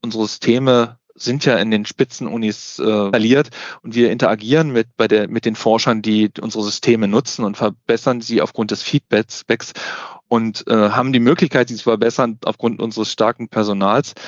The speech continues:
äh, sodass das, äh, keine stagnierenden Lösungen sind, sondern die sich weiterentwickeln. Und wir haben jetzt mehrere wichtige Schritte geschafft, äh, wieder voranzuschreiten mit Technologien.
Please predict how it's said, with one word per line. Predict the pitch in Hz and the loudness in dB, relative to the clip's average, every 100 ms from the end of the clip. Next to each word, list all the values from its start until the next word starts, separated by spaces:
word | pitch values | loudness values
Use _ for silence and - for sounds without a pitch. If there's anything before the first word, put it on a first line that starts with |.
| - - - | -14 -10 -2
äh, | 107 | 0
sodass | 110 110 107 | 2 0 0
das, | 110 - | -2 -2
äh, | - 110 | 0 0
keine | 104 110 107 | 0 0 0
stagnierenden | 101 - 104 104 117 131 139 123 | -2 0 0 0 2 2 2 2
Lösungen | 113 113 113 110 107 | 4 4 4 4 2
sind, | 107 104 | 0 0
sondern | 104 101 101 | 0 2 -2
die | 98 | -2
sich | 95 - | -6 0
weiterentwickeln. | 101 - 104 104 113 107 | 0 0 -2 -2 -4 -2
Und | 101 | -2
wir | 113 | -2
haben | 107 101 | -2 -2
jetzt | - - - | -6 -12 -6
mehrere | 104 113 127 117 110 110 - - - _ _ _ _ _ | 2 4 4 4 2 2 -4 -20 -20 _ _ _ _ _
wichtige | - 131 - 98 123 | 0 2 2 0 0
Schritte | - 123 127 | 2 2 2
geschafft, | 110 - 113 - - - - - | 2 2 0 -2 -8 -14 -8 2
äh, | 107 104 98 - - 92 92 - - _ | 4 6 4 0 -12 -10 -10 -12 -14 _
wieder | - 127 127 | -6 0 0
voranzuschreiten | 113 113 113 165 - 165 - - 127 131 139 131 127 | 0 0 0 0 0 -2 -2 0 2 2 -2 -8 -6
mit | 117 | -6
Technologien. | 127 120 110 113 113 | -6 -4 0 4 4